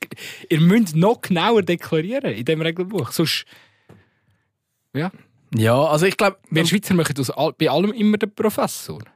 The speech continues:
Speaker 2: Das ist, das ist sicher so. Ich weiss auch nicht, wie, wie alt die Regeln ist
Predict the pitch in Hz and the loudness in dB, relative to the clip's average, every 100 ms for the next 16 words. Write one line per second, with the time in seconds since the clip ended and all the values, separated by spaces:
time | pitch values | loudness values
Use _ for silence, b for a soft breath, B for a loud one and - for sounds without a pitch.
0 | - 156 139 139 - - 131 127 - 131 | -8 -2 0 2 0 0 0 0 2 0
1 | - 151 151 208 214 180 165 170 165 - | 0 0 0 0 0 2 2 2 0 -6
2 | - 143 143 151 139 147 - 127 190 202 | 0 4 4 4 0 0 0 0 0 2
3 | 185 180 190 190 185 202 - | 2 4 4 2 2 0 -4